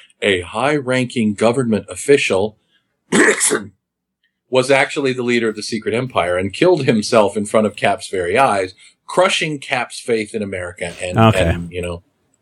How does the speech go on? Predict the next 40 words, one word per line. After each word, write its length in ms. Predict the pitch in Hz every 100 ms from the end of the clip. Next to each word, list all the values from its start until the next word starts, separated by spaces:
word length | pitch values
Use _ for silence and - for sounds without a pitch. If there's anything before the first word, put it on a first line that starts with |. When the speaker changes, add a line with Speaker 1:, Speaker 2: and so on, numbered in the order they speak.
| _ _
Speaker 1:
basically 480 | - 127 - - 120
destroying 500 | 104 - 127 120 113
everything 400 | 117 110 110 110
that 100 | 107
he 80 | 110
believed 480 | 101 101 98 90 - _ _ -
about 240 | 104 95
America 400 | 92 92 92 92
and, 340 | 87 85 85 90
and 240 | 92 85
good 240 | 95 90
and 160 | 90 90
kindness 440 | - 92 85 85
and 80 | 90
everything. 360 | 87 82 80 85 _ - - _ _ -
Speaker 2:
So 140 | 113
Speaker 1:
Plus 120 | 107
Speaker 2:
that, 260 | 110 139 135
Speaker 1:
Nixon. 140 | - 120
Speaker 2:
uh, 160 | 110 104 _
that's, 400 | 123 120 - -
uh, 380 | 120 110 104 104
the 100 | 101
reason 260 | 107 107 107
why 160 | 98
Cap 260 | 92 98 90
stepped 240 | - 85
down. 260 | 78 69 50 _ _ _ _ _
That's 180 | - 95
caught 220 | - 98
us 100 | 117
Speaker 1:
Correct. 160 | 87 85
Speaker 2:
up 60 |
on 80 | 80
that. 220 | 78 69 - _ _ - - - _ _ - -
Uh, 260 | 143 143 147
Speaker 1:
Yes, 120 | 104
Speaker 2:
so 260 | 175 160 156
Speaker 1:
it 120 |
is. 40 | 160